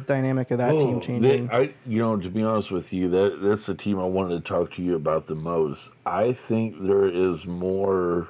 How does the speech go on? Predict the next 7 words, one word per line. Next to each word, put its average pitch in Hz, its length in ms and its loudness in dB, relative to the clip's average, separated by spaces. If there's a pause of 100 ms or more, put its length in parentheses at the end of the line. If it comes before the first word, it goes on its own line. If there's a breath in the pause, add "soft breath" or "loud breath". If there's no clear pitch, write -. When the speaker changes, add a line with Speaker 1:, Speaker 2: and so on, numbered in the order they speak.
(760 soft breath)
Speaker 2:
uh, 80 220 0
fallback 87 720 -2
from 85 220 -8
that 98 300 -4
team 85 540 -10
simply 127 400 -2
because, 90 580 0